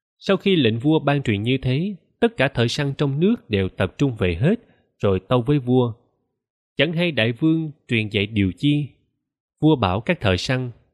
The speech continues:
"Nay ta đang cần gấp tấm da của con nai vàng để làm chiếc nệm. Các khanh hãy vì ta mà gấp rút tìm kiếm nó." Các thợ săn liền tâu vua: "Xin đại vương hãy cho chúng thần về trong ít lâu để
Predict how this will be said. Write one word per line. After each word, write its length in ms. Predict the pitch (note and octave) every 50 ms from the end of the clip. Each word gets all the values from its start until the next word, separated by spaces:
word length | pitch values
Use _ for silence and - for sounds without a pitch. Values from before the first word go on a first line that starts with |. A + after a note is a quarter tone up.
| _ _ _ _ _ _ _ _ _
"Nay 160 | D3 D#3+ E3+
ta 180 | E3 - D#3 D#3
đang 220 | D3+ D#3 D#3 D3+
cần 280 | - - A#2 G#2 G2+ G2
gấp 300 | - G3 A2 - _ _
tấm 180 | - D#3+ F#3+ F3
da 240 | C#3+ C3+ C3 B2+ B2+
của 240 | - _ - A2 A#2
con 260 | - - C3+ B2+ B2
nai 140 | B2+ A#2 A2+
vàng 400 | - - G2 F2+ F2 E2 E2 E2+
để 120 | G#2 G#2+ A#2+
làm 200 | A2+ F#2+ E2 D#2+
chiếc 260 | - - G3 - -
nệm. 300 | G#2+ F#2 E2+ E2+ F2 F#2 - _ _ _ _ _ _ _ _ _
Các 160 | - - - -
khanh 260 | - D#3+ E3 E3+ D3+
hãy 180 | G#2 A2 A#2+ C#3 -
vì 160 | A#2+ A2 G#2
ta 320 | - - C3+ C3+ C#3 C#3
mà 240 | B2+ A2 G2+ F#2+ F#2
gấp 280 | F2 F2+ E3 F3 - -
rút 160 | - A3 A3 - _
tìm 200 | - G#2 F2 E2 -
kiếm 220 | - G#2+ A2 C#3+
nó." 300 | C3 A2+ A#2 C#3+ F3+ F3+ - _ _ _ _ _ _ _ _ _ _ _ _ _ _ _ _ _ _ _ _ _ _ _ _ _
Các 180 | - G3 F#3+ -
thợ 160 | B2 A2 A2+
săn 300 | A#2 - D3+ D3 C#3+ C3+
liền 240 | A#2 G#2 G2+ G2+ G2
tâu 200 | - B2 C3+ C3
vua: 380 | A#2 B2 C3+ C3+ C#3 C3+ C3 A2+ - _ _ _ _ _ _ _ _ _ _
"Xin 220 | _ - G#3 G3
đại 160 | E3 A#2 A2+ B2
vương 300 | C3 D#3 E3+ E3 D#3+ C3+
hãy 180 | G#2+ A2+ C3
cho 160 | C#3+ - D3+
chúng 240 | C#3+ - F#3 G3 G#3
thần 280 | - - A2 G2+ G2+ F#2
về 320 | F2 G#2 G2 F#2+ F#2 F#2
trong 240 | F#2 - C3+ C3+ C3+
ít 180 | - G3 - C3+
lâu 320 | C3 C3 C3 C3+ C3+ B2+ - _ _ _ -
để 80 | A2+